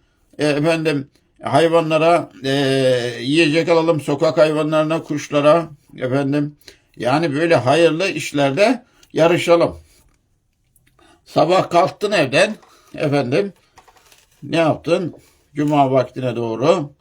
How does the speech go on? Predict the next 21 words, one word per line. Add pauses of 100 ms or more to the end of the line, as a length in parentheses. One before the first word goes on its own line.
(520)
gittin,
efendim, (120)
gittin. (840)
Cuma (160)
saatine
diyelim
ki
bir
saat
kala, (460)
e,
kiracı
ev
sahibi
görüşmesi
var. (500)
Diyor
ki
ev
sahibi, (200)
"Efendim,